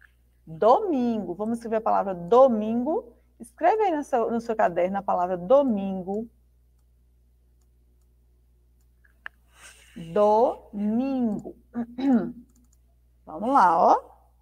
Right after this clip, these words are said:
Domingo. Domingo. Vamos ler o que a gente escreveu?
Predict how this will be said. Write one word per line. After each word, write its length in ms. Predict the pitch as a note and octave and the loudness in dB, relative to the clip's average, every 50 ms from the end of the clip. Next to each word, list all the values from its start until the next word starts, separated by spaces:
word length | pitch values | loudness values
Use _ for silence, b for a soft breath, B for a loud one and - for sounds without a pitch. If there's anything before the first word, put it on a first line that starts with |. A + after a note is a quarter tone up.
| _ _ _ _ _ _ _ _ _ _ _ _ _ _ _ | _ _ _ _ _ _ _ _ _ _ _ _ _ _ _
Domingo. 2750 | - E3+ E3 D#3 F#3 F3 F3 F3 F3 F3 F3+ F#3+ G#3 B3+ E4 A#4 - - - _ _ _ _ _ _ _ _ _ _ _ _ _ _ _ _ _ _ _ - F#3+ G3 G#3 G#3 A3 A3+ A#3 A#3 A#3 A#3+ B3 C4 D4 E4+ A4 - - _ _ _ _ _ _ _ _ _ _ _ _ _ _ _ _ _ _ _ _ - F#3+ F#3+ B3 B3+ G3+ - - - - - - _ _ _ _ _ _ _ _ _ _ | -20 -18 -8 -4 -2 0 0 2 2 2 2 4 4 2 2 0 -4 -14 -20 _ _ _ _ _ _ _ _ _ _ _ _ _ _ _ _ _ _ _ -10 -6 -2 -2 0 0 0 0 0 0 0 0 0 -2 -2 -4 -8 -16 _ _ _ _ _ _ _ _ _ _ _ _ _ _ _ _ _ _ _ _ -12 -4 4 6 6 6 6 2 -8 -16 -20 -20 _ _ _ _ _ _ _ _ _ _
Domingo. 1000 | E3+ E3 D#3+ F#3+ G#3+ A#3+ B3+ C4 B3 A#3 A3+ A#3+ C4 C4 B3+ A3+ F#3+ - - _ _ _ _ _ _ _ _ _ _ _ _ _ _ _ _ _ _ _ _ _ _ _ _ _ _ _ _ _ _ _ _ _ _ _ _ _ _ _ _ _ _ _ _ _ _ _ _ _ _ _ _ _ _ _ _ _ _ _ _ _ _ _ _ _ _ _ _ _ _ _ _ _ _ _ _ _ _ _ _ _ _ _ _ _ _ _ | -20 -12 -6 -2 0 2 2 2 2 0 -2 -2 -2 -2 -2 -4 -6 -8 -12 _ _ _ _ _ _ _ _ _ _ _ _ _ _ _ _ _ _ _ _ _ _ _ _ _ _ _ _ _ _ _ _ _ _ _ _ _ _ _ _ _ _ _ _ _ _ _ _ _ _ _ _ _ _ _ _ _ _ _ _ _ _ _ _ _ _ _ _ _ _ _ _ _ _ _ _ _ _ _ _ _ _ _ _ _ _ _
Vamos 280 | F3+ F3 E3+ E3 F3 F3+ | -10 -10 -8 -6 -4 2
ler 180 | G3+ A#3+ C#4 D#4 | 4 4 4 4
o 20 | |
que 80 | - C4+ | 0 -2
a 20 | |
gente 180 | A#3 G#3+ A#3 A3 | -4 -4 -6 -12
escreveu? 600 | G#3 - F#3 F3+ F#3+ A#3 C4 C#4+ D#4 F4+ A#4 - | -10 -6 -6 -6 -2 -2 0 2 2 0 -2 -6